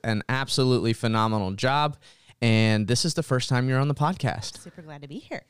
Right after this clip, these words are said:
Speaker 1: Are you super nervous?
Speaker 2: Uh, lo-, maybe a little bit. I don't know.
Speaker 1: I mean, me and Kyle are really good at this, so.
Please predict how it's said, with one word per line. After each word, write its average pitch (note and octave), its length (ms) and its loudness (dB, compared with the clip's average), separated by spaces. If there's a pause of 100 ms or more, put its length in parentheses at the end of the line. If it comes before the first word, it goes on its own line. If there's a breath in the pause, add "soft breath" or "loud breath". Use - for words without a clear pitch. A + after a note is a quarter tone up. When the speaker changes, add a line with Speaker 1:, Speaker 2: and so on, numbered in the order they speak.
(260 soft breath)
Speaker 1:
Are A#2+ 80 0
you A2+ 80 2
super C3 260 -2
nervous? A#2+ 500 -2
Speaker 2:
Uh, A3 200 -6
lo-, B3+ 160 -8 (100)
maybe A4+ 300 -6
a F#3 60 -4
little C3+ 180 -12
bit. C#3+ 260 -8
I B3+ 100 -6
don't F4+ 120 -8
know. D#3+ 180 -8 (240)
Speaker 1:
I A#2 60 -4
mean, A2+ 420 0
me C3+ 220 -2
and D#3+ 80 -2
Kyle C#3+ 240 0
are A2 60 0
really G#2 320 -2
good F2+ 160 -2
at - 120 -8
this, - 180 -8
so. D#2+ 440 -6